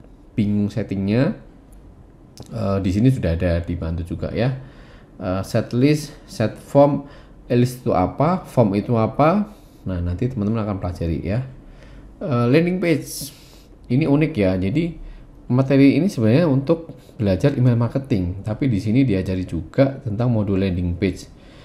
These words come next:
Buat apa landing page? Eh, di video YouTube saya, saya sering banget bahas yang namanya landing page. Bahkan saya cukup sering promosikan atau rilis produk tentang landing page, karena memang saya sendiri pengguna landing page yang,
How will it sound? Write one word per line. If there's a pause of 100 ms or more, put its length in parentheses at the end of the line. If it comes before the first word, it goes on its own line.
(460)
Buat
apa
landing
page?
Eh,
di
video
YouTube
saya, (560)
saya
sering
banget
bahas
yang
namanya
landing
page.
Bahkan (580)
saya
cukup
sering
promosikan
atau
rilis
produk
tentang
landing
page,
karena
memang
saya
sendiri (160)
pengguna
landing
page
yang,